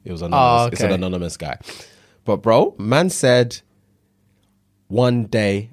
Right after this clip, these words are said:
Speaker 1: as usual, getting ready to do my thing."
Speaker 2: Ev-, so basically, it's not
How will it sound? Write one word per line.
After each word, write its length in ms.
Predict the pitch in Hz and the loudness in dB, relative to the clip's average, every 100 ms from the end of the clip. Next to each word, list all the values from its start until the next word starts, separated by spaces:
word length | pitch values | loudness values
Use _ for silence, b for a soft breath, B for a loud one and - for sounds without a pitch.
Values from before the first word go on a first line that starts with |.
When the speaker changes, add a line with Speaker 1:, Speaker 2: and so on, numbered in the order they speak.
| - | -6
Speaker 1:
as 260 | 98 87 95 | -4 -4 -4
usual, 380 | 101 80 82 80 | -4 -6 -12 -8
getting 280 | - 85 87 | -8 -6 -8
ready 200 | 90 82 | -8 -8
to 160 | - | -12
do 180 | - 90 | -10 -10
my 160 | 82 85 | -10 -16
thing." 420 | - 92 85 92 _ _ _ _ _ _ - | -18 -16 -14 -16 _ _ _ _ _ _ -2
Speaker 2:
Ev-, 260 | 220 190 | -2 -2
so 140 | - 190 | -4 -2
basically, 640 | 190 240 233 165 156 147 | 0 0 -2 -6 -6 -8
it's 260 | 147 139 190 | -8 -10 -2
not 320 | 214 240 | -2 -2